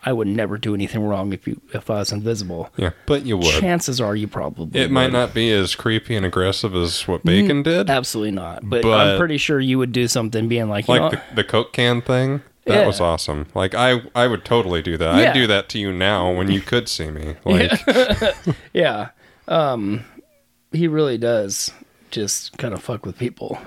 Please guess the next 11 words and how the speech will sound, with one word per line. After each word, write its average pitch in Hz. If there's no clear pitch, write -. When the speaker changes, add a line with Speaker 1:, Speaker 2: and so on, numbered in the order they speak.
Speaker 2:
Yeah. 156
Speaker 1:
And 160
that, 180
like, 160
that's, 180
that's, -
that's -
funny 226
stuff, 175
but -
Speaker 2:
Yeah. 135